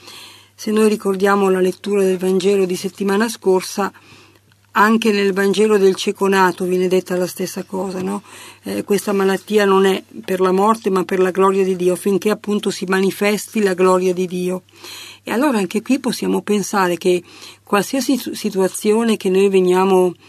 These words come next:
a vivere, o qualsiasi situazione in cui magari si possano trovare delle persone vicino a noi, tipo la malattia, tipo la morte, come già prima,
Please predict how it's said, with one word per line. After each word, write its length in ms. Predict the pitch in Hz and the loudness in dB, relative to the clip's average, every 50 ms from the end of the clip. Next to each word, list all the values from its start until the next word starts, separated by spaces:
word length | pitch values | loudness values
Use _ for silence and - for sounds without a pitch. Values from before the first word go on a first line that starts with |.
| _ _ - | _ _ -8
a 100 | 202 175 | -4 -2
vivere, 560 | 185 214 220 208 185 190 180 185 190 208 214 _ - - - - - - | 2 2 2 4 4 4 4 4 2 2 -2 _ -16 -18 -18 -18 -16 -8
o 120 | - 202 180 | -4 -4 0
qualsiasi 360 | - 196 180 - 226 208 180 | 0 0 0 0 -2 -2 -2
situazione 640 | 208 196 - 202 190 185 - - 214 214 220 214 | -4 -8 -4 -2 -4 -2 -2 0 0 2 2 2
in 100 | 208 190 | 2 0
cui 140 | 180 - 190 | 0 -2 -2
magari 360 | 196 190 180 170 185 196 196 | -2 -2 -2 -2 -2 -2 -2
si 140 | 180 - 185 | -2 -4 -6
possano 440 | - - 190 185 - - 202 190 185 | -8 -6 -6 -6 -4 -4 -4 -4 -4
trovare 500 | 175 185 185 175 185 185 196 202 202 190 - - - - - - | -2 -4 -2 0 0 2 2 2 0 -2 -4 -10 -20 -20 -20 -12
delle 220 | - 196 185 190 185 | -4 0 0 0 0
persone 540 | 185 - 190 180 - - 208 202 208 202 196 | 0 -4 -6 -6 -6 -4 -4 -2 0 0 0
vicino 360 | 190 180 - - 196 190 185 | -2 -4 -4 -4 -2 -2 -2
a 40 | 190 | -2
noi, 440 | 196 196 196 196 196 196 214 208 _ _ - - - _ _ - | -2 0 2 4 4 4 2 0 _ _ -20 -20 -20 _ _ -10
tipo 220 | - 196 - 208 190 | -10 -8 -4 -2 0
la 100 | 185 185 | 0 2
malattia, 720 | 185 185 180 180 175 170 - _ - 185 185 202 202 190 | 2 2 0 0 -2 -4 -8 _ -4 -2 0 0 0 -2
tipo 280 | 185 - - - - 185 | -4 -10 -14 -10 -8 -6
la 120 | 180 180 | -4 -4
morte, 440 | 180 175 175 185 214 208 - - 196 | -2 0 2 2 2 0 0 -6 -8
come 240 | 175 180 185 190 190 | -6 -6 -6 -4 -4
già 160 | - 196 185 | -4 -6 -6
prima, 380 | - - 101 101 101 101 - | -6 -4 -2 0 0 0 -2